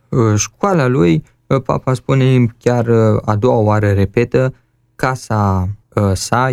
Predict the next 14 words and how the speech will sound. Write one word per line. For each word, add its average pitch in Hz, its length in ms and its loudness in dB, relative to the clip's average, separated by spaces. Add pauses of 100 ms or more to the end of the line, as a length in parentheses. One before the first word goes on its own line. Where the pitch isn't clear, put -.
era 110 280 2
la 113 120 0
patru 123 340 -4
sute 110 320 -2
de 104 160 -2
metri 123 540 0
distanță 117 680 -2 (100)
de, 123 320 0 (340)
uh, 107 300 0
școală 104 600 -2
și - 200 -8
mergea 117 380 0
pe 113 180 -2
jos. 107 380 -4